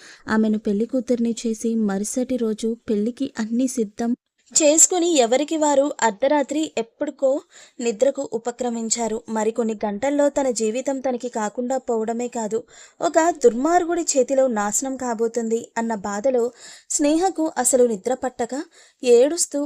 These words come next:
అలసిపోయి ఎప్పటికో నిద్రపోయింది. మరోవైపు స్వప్న భర్త అంటే స్నేహ పెద్ద బావ, తను ఎలాంటి ఎత్తులు వేయకుండానే స్నేహ తన సొంతం కాబోతుంది అన్న సంతోషంలో తప్పతాగి అర్ధరాత్రి ఇంటికి చేరుకున్న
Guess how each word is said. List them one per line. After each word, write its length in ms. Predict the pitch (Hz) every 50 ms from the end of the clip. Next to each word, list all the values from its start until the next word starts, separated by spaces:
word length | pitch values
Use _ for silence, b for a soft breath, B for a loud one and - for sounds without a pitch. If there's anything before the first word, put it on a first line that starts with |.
| - -
అలసిపోయి 640 | 226 214 220 233 - 330 294 - 262 247 254 311 370 - -
ఎప్పటికో 480 | - - - - 262 240 247 233 - 226
నిద్రపోయింది. 680 | 247 254 220 - 226 220 220 226 214 220 220 220 214 214 - B B B B B B
మరోవైపు 600 | 220 214 214 240 269 277 269 269 277 269 262 269 294
స్వప్న 420 | 285 - - 226 226 - 262 269 262 269 294 269
భర్త 340 | 208 233 214 - _ _ -
అంటే 280 | 302 302 277 247 285 302
స్నేహ 460 | 302 - - 226 214 226 226 247 254
పెద్ద 320 | 269 277 - 220 180 - 233
బావ, 260 | 220 214 226 226 214 220 - - B B B B B B B -
తను 220 | 294 277 240 220 247 - -
ఎలాంటి 440 | 220 208 208 214 220 233 247 233 269
ఎత్తులు 360 | 254 240 220 226 - 233 233
వేయకుండానే 840 | 226 214 214 208 226 226 220 240 226 226 220 226 220 214 208 220 220 214 214 B B B B B
స్నేహ 300 | - - 269 262 285 311 339
తన 200 | 320 311 294 277
సొంతం 420 | 269 - 247 226 220 220 294 294 294
కాబోతుంది 720 | 285 269 240 226 208 240 233 233 - 247 240 233 240 240 - _ -
అన్న 160 | 233 226 233
సంతోషంలో 800 | 220 - 233 208 202 202 247 240 240 - 240 220 220 220 240 294 440 - B B B B B B B
తప్పతాగి 600 | - 285 277 - 415 403 - 330 294 262 - 285 269 - -
అర్ధరాత్రి 480 | 214 208 - 247 233 240 233 - 240 240
ఇంటికి 400 | 226 220 214 208 226 220 247 240
చేరుకున్న 540 | - - 240 220 214 220 - 226 220 220